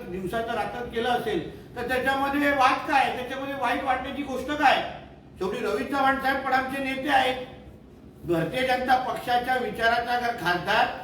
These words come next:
रत्नागिरी सिंधुदुर्गमध्ये निवडून येत असेल तर त्याच्यामध्ये काहीच चुकीचं नाही ना. पण विनायक राऊतांना पाडण्यासाठी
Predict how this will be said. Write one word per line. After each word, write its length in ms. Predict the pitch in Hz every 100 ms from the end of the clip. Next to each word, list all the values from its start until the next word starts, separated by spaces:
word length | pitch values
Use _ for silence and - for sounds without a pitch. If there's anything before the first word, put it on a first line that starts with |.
| - 160
रत्नागिरी 540 | 190 220 240 247 240
सिंधुदुर्गमध्ये 760 | 240 226 240 233 233 240 240 240
निवडून 400 | 226 233 269 233
येत 200 | 240 254
असेल 640 | - - 226 277 - - - - - - - - - -
तर 160 | 277
त्याच्यामध्ये 420 | 269 - 277 285 277
काहीच 320 | 254 294 -
चुकीचं 360 | 294 302 302
नाही 140 | 311 311
ना. 120 | 285 - - - -
पण 120 | 208 214 - - -
विनायक 400 | 139 170 220 277
राऊतांना 440 | 269 269 269 269 277
पाडण्यासाठी 1040 | 269 226 233 262 254 240 214 214 -